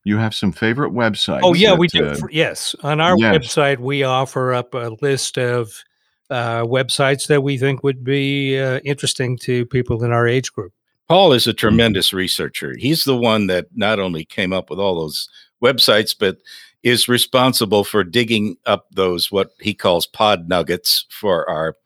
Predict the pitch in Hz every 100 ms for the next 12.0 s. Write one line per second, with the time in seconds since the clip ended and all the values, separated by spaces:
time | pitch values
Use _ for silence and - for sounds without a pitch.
0 | _ 90 - 78 _ 85 82 82 117 151
1 | 139 - 78 - - 113 104 92 - 120
2 | 101 - 151 131 139 156 - 101 101 -
3 | 85 78 - - - 120 113 123 90 85
4 | 85 - - 95 78 76 85 - 82 80
5 | - 147 139 131 120 113 - - - -
6 | - 156 175 135 135 - 135 - 113 113
7 | 98 107 - 107 110 131 - - 147 175
8 | - - _ 120 110 104 - 117 110 110
9 | 98 92 95 - - 110 95 117 202 196
10 | _ _ _ _ - 107 90 101 95 98
11 | 101 131 139 120 104 110 117 131 156